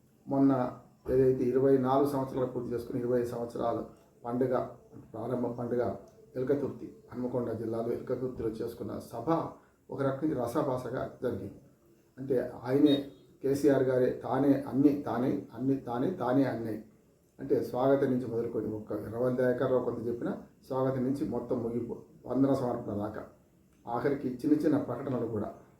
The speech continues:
ఇది నిమి-, పహల్గాము, ఆ, బాధితులకు, ఆ, నివాళి అర్పించే ప్రకటన నుంచి మొదలుకొని చివరికి, ఏది మౌనం పాటించడం మొదలుపెట్టి చివరి ప్రకటన వరకు కూడా ఆయనే అన్నీ తానే మాట్లాడిండు.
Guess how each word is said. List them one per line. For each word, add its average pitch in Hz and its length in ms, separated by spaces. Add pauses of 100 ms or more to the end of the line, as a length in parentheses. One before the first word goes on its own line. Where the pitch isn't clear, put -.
(120)
ఇది 120 340
నిమి-, 127 280 (500)
పహల్గాము, 123 800 (260)
ఆ, 110 60
బాధితులకు, 110 760 (220)
ఆ, 107 340 (180)
నివాళి 123 300
అర్పించే - 400
ప్రకటన 113 320
నుంచి 110 280
మొదలుకొని 143 380 (480)
చివరికి, 185 540 (100)
ఏది 117 140
మౌనం 123 400
పాటించడం 113 460
మొదలుపెట్టి 117 380
చివరి 135 360
ప్రకటన 113 380
వరకు 107 220
కూడా - 240 (340)
ఆయనే 135 200
అన్నీ 135 320
తానే 113 500
మాట్లాడిండు. 101 500